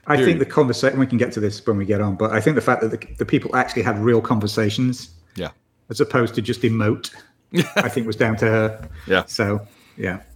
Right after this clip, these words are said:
Speaker 2: She's
Speaker 1: Very much so.
Speaker 2: brilliant. She is
Speaker 1: Yeah.
Speaker 2: brilliant. She's, I mean, she's the equivalent of back in the nineties bringing in Joss Whedon to do a treatment on your script. You know, he would always come in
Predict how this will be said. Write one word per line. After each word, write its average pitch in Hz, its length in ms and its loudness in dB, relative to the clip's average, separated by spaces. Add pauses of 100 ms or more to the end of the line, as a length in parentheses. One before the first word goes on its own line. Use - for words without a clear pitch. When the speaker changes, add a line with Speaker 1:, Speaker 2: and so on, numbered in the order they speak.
(160)
Speaker 2:
She's 196 300 0
Speaker 1:
Very - 0 -
much - 0 -
so. 127 140 0
Speaker 2:
brilliant. 127 580 2 (320)
She 196 280 0
is 214 100 4
Speaker 1:
Yeah. - 80 -4
Speaker 2:
brilliant. 139 500 2
She's, 196 400 0
I 147 80 4
mean, 147 160 2
she's 196 320 -2
the 180 100 0
equivalent 143 680 2 (360)
of 120 200 0
back 147 260 0
in 135 100 4
the 113 80 4
nineties 117 640 4
bringing 120 400 2
in 113 240 4
Joss 123 400 0
Whedon 107 480 2
to 110 120 0
do 101 280 4
a 92 80 2 (420)
treatment 123 440 0
on 107 140 4
your 95 140 0
script. - 500 0
You 113 60 2
know, 113 100 4
he 147 120 4
would 156 100 4
always 143 240 4
come 131 260 2
in 120 440 2